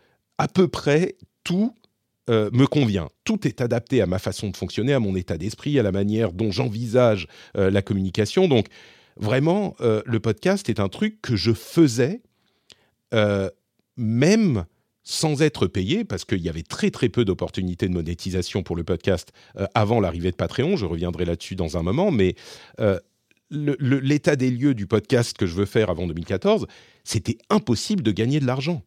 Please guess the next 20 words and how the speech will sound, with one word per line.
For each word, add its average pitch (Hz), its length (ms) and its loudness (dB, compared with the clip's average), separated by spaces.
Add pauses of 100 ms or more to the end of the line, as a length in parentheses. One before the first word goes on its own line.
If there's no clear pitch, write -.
avec 95 220 -2
le 98 80 -2
podcast. 90 400 -2
Et 95 80 -12
pourtant, 165 260 2
Dieu 101 220 0
sait 175 160 2
qu'on 92 180 -4
a 87 60 -4
essayé. 90 400 -2 (480)
Euh, 92 480 0 (320)
et, 143 180 2
et, 135 340 4
et 135 60 4
donc, 214 240 2
je 117 140 2
le 101 60 2
faisais 123 440 2 (160)
par - 220 -6
passion, 240 520 -2